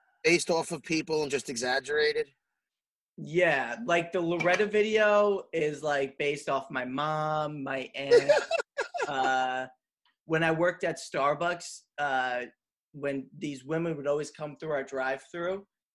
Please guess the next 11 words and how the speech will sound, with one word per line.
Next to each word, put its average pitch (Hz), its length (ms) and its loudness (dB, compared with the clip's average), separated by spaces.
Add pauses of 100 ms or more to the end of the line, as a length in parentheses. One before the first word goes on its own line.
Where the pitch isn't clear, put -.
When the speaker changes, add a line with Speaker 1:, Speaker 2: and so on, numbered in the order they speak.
(260)
Speaker 2:
and 131 380 -4 (100)
they 143 140 -4
would 147 120 0
always 156 220 -2
have 147 300 -2
their 139 160 -2
phone, 147 640 -6
like, 123 300 -6
through 156 160 -10
their 139 200 -2
Bluetooth, 139 540 -8